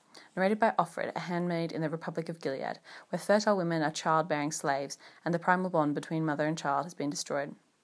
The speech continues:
Offred's life, like Winston's, is not her own. Her every move is planned out for her, ensuring she has no real freedom,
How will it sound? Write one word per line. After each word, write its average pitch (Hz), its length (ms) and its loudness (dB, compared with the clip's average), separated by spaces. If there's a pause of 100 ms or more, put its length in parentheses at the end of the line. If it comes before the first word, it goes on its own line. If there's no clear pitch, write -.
(280)
Offred's 247 320 4
life, 151 280 4
like 175 140 -6
Winston's, 151 440 -4
is 170 100 -8
not 160 140 2
her 147 160 0
own. 139 200 -8 (280)
Her 190 140 0
every 196 120 2
move 190 240 0
is 180 80 -4
planned 160 300 0
out 131 180 4 (200)
for 165 120 -4
her, 139 180 0
ensuring 156 300 -2
she 160 120 -4
has 165 120 -2
no 175 140 0
real 165 240 0
freedom, 143 360 -8